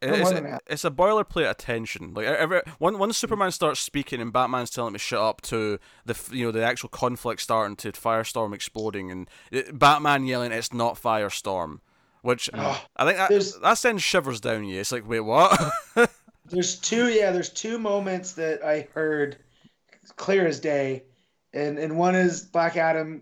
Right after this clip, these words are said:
Speaker 2: calling Superman just a glorified firefighter.
Speaker 1: Hmm.
Speaker 2: Like, I was like, "Oh man, he's not wrong." And then
Speaker 1: <laughs>
Speaker 2: "It's not Firestorm."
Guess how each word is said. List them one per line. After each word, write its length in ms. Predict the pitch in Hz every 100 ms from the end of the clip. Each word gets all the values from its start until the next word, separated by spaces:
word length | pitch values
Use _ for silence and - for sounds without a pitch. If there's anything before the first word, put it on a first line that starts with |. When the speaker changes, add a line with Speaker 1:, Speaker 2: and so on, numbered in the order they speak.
| _
Speaker 2:
calling 320 | - 156 151 143
Superman 380 | 151 151 147
just 120 | 135 139
a 60 |
glorified 480 | 135 139 143 139 139
firefighter. 640 | 131 139 143 143 147 147 - -
Speaker 1:
Hmm. 320 | 120 120 104 98 _ -
Speaker 2:
Like, 640 | 135 139 135 131 - - _ - 147
I 60 |
was 100 | 151
like, 140 | 147 143
"Oh 460 | 151 147 139 131 -
man, 440 | 143 143 139 120 - _ -
he's 260 | 170 131
not 420 | 151 156 147 131 131
wrong." 500 | 143 135 135 131 123 _ _ _ _ - -
And 240 | 147 151
then 500 | 165 156 147 147 160 180
Speaker 1:
<laughs> 40 |
Speaker 2:
"It's 220 | 170 190 160
not 240 | 151 -
Firestorm." 680 | 147 143 135 - 135 123